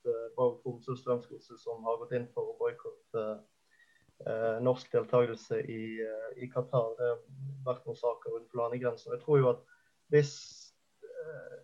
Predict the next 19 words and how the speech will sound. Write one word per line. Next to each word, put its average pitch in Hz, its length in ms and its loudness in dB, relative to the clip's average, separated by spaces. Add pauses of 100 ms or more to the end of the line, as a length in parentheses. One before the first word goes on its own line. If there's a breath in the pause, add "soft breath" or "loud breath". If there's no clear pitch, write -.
(120)
norske, 139 400 -2 (380)
det 139 100 -2
skal 175 140 6
ikke 156 160 2
så 135 100 2
veldig 139 180 8
mange 147 220 8
flere 147 240 8
norske 139 240 4
klubber 135 300 4
til, 131 180 4 (720)
eh, 117 760 6
som 131 100 -6 (140)
tar 139 160 8
et 127 80 0
standpunkt 127 440 4
at 113 100 0
det 120 120 -4
før 123 300 6